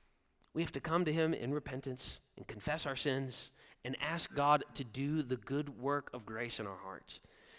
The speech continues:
to make them alive so that we follow Christ in repentance and faith for the first time,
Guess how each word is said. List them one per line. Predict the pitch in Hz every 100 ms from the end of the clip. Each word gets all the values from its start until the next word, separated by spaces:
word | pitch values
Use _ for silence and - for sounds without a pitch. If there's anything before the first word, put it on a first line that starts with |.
| -
to | 127
make | 135 165
them | 190
alive | 175 175 180 185
so | -
that | 139
we | 131
follow | - 156 165
Christ | 156 175 165 175 -
in | - 131
repentance | 123 139 143 139
and | 135
faith | 127 131 -
for | 127
the |
first | 113 127 123
time, | 147 127 127